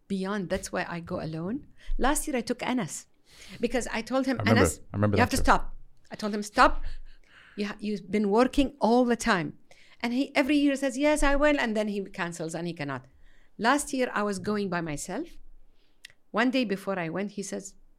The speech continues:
Speaker 1: "I'm thinking of coming." I'm like, "Okay, okay." I arranged everything for him because he hates arranging. He came with me. I told him, "Mama,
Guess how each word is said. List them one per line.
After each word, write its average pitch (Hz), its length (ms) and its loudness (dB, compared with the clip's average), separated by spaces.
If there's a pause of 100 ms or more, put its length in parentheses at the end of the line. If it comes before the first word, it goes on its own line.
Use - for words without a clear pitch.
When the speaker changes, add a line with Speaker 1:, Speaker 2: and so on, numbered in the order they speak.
(460)
Speaker 1:
"I'm 277 200 -2
thinking 403 840 -6
of 311 140 0
coming." 269 180 0
I'm 262 80 6
like, 262 300 0 (600)
"Okay, 359 320 12 (260)
okay." 415 300 8 (540)
I 214 180 2
arranged 233 400 4
everything 233 400 -2
for 202 140 -4
him 214 120 -2
because 190 220 -4
he 180 80 -2
hates 202 400 -2
arranging. 185 460 -2 (600)
He 202 120 -4
came 240 320 0
with 240 220 4
me. 165 280 -4 (120)
I 190 100 -6
told 196 220 -6
him, 208 140 -4
"Mama, 196 360 -6